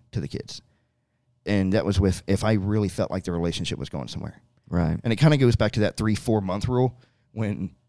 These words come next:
Speaker 1: you know, I always say within four months, you're gonna know the true person that you're talking to. Because
Speaker 2: Mm-hmm.
Speaker 1: within four months, they can't hide and do the charades and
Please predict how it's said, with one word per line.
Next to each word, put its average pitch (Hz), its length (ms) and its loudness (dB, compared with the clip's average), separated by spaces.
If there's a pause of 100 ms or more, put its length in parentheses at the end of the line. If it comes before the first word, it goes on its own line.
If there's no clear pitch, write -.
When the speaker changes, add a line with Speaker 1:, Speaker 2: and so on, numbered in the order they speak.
Speaker 1:
you 127 180 2
know, 113 460 4 (1160)
I 123 80 0
always 131 220 6
say 143 160 6
within 110 280 2
four 107 240 -2
months, 98 400 -4 (240)
you're 104 160 -6
gonna 110 160 -2
know 98 600 0 (300)
the 98 80 -2
true 110 240 0
person 104 340 0
that 78 140 -6
you're 76 120 -4
talking 80 360 -4
to. - 140 -10 (260)
Because 90 280 2
Speaker 2:
Mm-hmm. - 80 -14 (180)
Speaker 1:
within 147 200 6
four 156 180 6
months, 110 220 4
they 104 80 2
can't 107 240 2
hide 98 380 2
and 85 200 -2
do 90 100 0
the 90 100 0
charades 87 500 0
and 80 240 -6